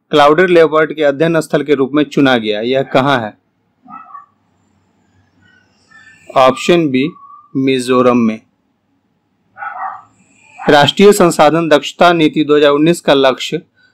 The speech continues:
संयुक्त राष्ट्र सतत विकास लक्ष्यों के तहत किस वर्ष तक भारत की प्रतिबद्धताओं को प्राप्त करना है? ऑप्शन डी, वर्ष दो हज़ार तीस तक।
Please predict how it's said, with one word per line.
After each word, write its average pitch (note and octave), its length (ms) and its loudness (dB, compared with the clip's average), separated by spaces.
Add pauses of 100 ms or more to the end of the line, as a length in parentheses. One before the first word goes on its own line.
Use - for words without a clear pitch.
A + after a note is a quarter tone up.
(160)
संयुक्त F3 460 2
राष्ट्र D3 480 2
सतत F#3 400 0
विकास D3 500 0
लक्ष्यों C#3+ 420 -2
के D3+ 100 -2
तहत C3 340 -2
किस F#3+ 200 2
वर्ष D3 320 2
तक C#3 220 -2
भारत C#3+ 300 2
की C3 180 -6 (580)
प्रतिबद्धताओं D#3 760 2
को D#3+ 140 -4
प्राप्त C3 440 0
करना A#2+ 320 -2
है? G#2+ 160 -14 (4000)
ऑप्शन E3 540 0
डी, D3 260 -6
वर्ष D3 380 0
दो C3+ 160 -4
हज़ार B2+ 220 -2 (160)
तीस C3 280 -4
तक। A2+ 160 -10